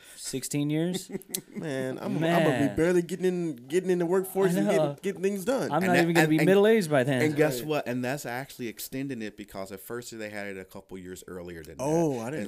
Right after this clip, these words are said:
Speaker 3: so
Speaker 2: that.
Speaker 3: this is actually extending
Speaker 1: Oh,
Speaker 3: it.
Speaker 1: wow.
Speaker 3: They forecast it, and they
Speaker 2: Oh,
Speaker 3: just
Speaker 2: wow.
Speaker 3: redid it again.
Speaker 1: Wow.
Speaker 3: And they said it'll be two thousand thirty.
Speaker 2: So
Speaker 1: Crazy.
Speaker 2: investing.
Speaker 1: Crazy.
Speaker 2: <laughs>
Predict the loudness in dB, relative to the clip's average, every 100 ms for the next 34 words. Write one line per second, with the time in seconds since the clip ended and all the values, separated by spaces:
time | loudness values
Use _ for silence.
0 | -6 -6 -6 -8 -8 -8 -10 -10 -14 -18
1 | -16 -12 -10 -6 -4 -4 -4 -8 -12 -12
2 | -12 -12 -8 -8 -8 -12 -12 -12 -12 -10
3 | -8 -8 -10 -10 -12 -12 -12 -10 -12 -14
4 | -16 -8 -6 -6 -10 -14 -14 -16 -16 -18
5 | -18 -20 -20 -20 -20 -20 -20 -10 -2 2
6 | 4 4 4 2 0 -4 -2 -2 0 0
7 | 0 -4 -6